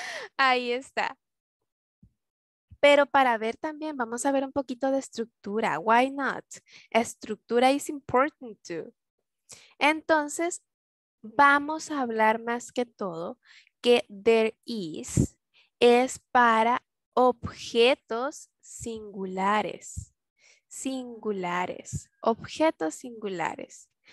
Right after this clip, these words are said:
Entonces, there is es para objetos singulares. Ahí ya tenemos por dónde va la cosa.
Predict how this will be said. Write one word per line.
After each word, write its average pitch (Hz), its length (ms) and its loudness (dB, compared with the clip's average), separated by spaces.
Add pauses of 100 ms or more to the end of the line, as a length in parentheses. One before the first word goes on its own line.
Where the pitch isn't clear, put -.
(180)
Entonces, 262 640 -2
there 262 280 4
is 320 400 -2
es 269 220 0
para 262 420 2
objetos 269 680 -2
singulares. 202 840 -10 (300)
Ahí 226 260 4
ya 269 140 6
tenemos 294 760 -6 (1120)
por 196 360 4
dónde 170 380 -4
va 175 120 2
la 214 160 4
cosa. 320 460 2